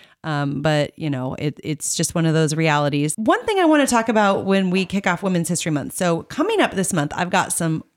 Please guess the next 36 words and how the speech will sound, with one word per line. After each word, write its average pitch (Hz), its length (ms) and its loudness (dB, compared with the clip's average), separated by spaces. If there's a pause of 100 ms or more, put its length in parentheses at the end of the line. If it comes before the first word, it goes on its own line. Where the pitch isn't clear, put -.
(160)
awesome 156 420 -2
women 151 540 -4
on, 147 460 0 (200)
on, 147 380 -2 (100)
um, 135 340 -8 (100)
lined 156 280 -2
up. - 160 -6 (380)
And 175 260 0
one 208 140 4
of 254 60 4
those 285 160 2
women 240 220 4
is 208 120 -2
Pam 214 240 2
Johnson. 185 560 2
She 208 180 2
was 180 80 4
the 180 80 0
first 208 380 0
woman 202 220 2
president 185 520 2
of 156 160 -2
the 170 60 0
National 170 320 0
Corn 175 280 0
Growers 147 320 0
Association. 147 720 -4 (540)
And 180 560 2
I've 170 240 0
also 170 340 0
got 165 200 0
a - 20 0
younger 262 320 4
woman, 196 260 4
Michelle 214 320 2
Jones, 190 540 2